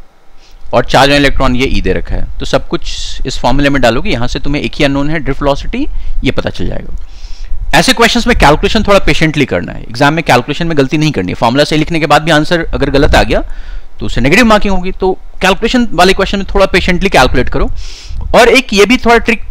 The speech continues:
calculation वाले में रहता है कि जैसे ही calculation कर लिया ना, उसके बाद जल्दी से एक पाँच दस second का revision कर लो उस calculation का कि क्या, कहीं मैंने गलती तो नहीं की, कहीं एक टू का factor तो नहीं छोड़ दिया, तो उसे patiently calculate करके सही answer आ जाएगा।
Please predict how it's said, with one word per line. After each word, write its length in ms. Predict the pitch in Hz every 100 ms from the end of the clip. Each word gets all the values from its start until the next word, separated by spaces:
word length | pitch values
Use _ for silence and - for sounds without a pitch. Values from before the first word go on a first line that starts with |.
| -
calculation 340 | 160 170 214 208
वाले 160 | 190
में 100 | 190
रहता 160 | 135 208
है 40 |
कि 80 | -
जैसे 220 | 175 180
ही 40 | 240
calculation 440 | 202 190 214 233
कर 120 | 226
लिया 160 | 156 160
ना, 80 | 262
उसके 280 | 175 - 208
बाद 220 | 214 160
जल्दी 280 | 170 202 247
से 160 | 240
एक 80 | 240 -
पाँच 180 | 196
दस 180 | 160 226
second 240 | 220 196 180
का 140 | 254 320 - - - - - 131
revision 340 | 175 247 262
कर 120 | 233
लो 100 | 175
उस 100 | 175
calculation 440 | 170 123 113 - 104
का 100 | 110
कि 120 | 139
क्या, 140 | 156
कहीं 320 | 151 - 156
मैंने 200 | 175 156
गलती 280 | 175 123 151
तो 120 | 170
नहीं 180 | 208 190
की, 120 | - 87 -
कहीं 200 | 123 131
एक 120 | -
टू 60 | 143
का 120 | 143
factor 280 | 131 - 131
तो 120 | 139
नहीं 100 | 131
छोड़ 180 | 135 127
दिया, 220 | 123 120 - - - - - - - - - - - -
तो 60 |
उसे 120 | 180 -
patiently 400 | 165 185 190 220
calculate 360 | 139 120 -
करके 240 | - - 254
सही 180 | - 92
answer 240 | 92 -
आ 80 | 117
जाएगा। 280 | - -